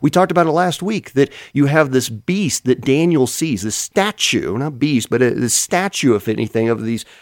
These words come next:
th-, these toes that are standing on what was the foundation, a pier of the Roman Empire, that are mixed with iron and clay. And so it's the foundation of something with clay. It's st-, it looks like it's in unity, but it's really not.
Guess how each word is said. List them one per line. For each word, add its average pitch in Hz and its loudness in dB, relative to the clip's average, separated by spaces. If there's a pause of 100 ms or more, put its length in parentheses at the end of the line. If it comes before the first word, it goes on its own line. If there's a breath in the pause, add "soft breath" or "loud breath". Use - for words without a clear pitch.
(220 soft breath)
th-, - -2
these 117 -2
toes 120 2
that 123 4 (280 loud breath)
are 123 4
standing 170 4
on 127 6
what 131 6
was 131 4
the 110 -2
foundation, 113 0
a 87 -2
pier 117 2
of 98 0
the 101 2
Roman 113 4
Empire, 90 -2
that 98 -4
are 101 0
mixed 113 -2
with 107 -2
iron 127 2
and 104 -2
clay. 107 -2 (600)
And 123 0
so 135 4
it's 135 0
the 117 -4
foundation 185 2
of 156 -4
something 160 0
with 120 0
clay. 170 2
It's 123 0
st-, - -4
it 131 4
looks 156 2
like 175 4
it's 170 0
in 160 0
unity, 165 4
but 113 0
it's - -6
really 135 2
not. 160 0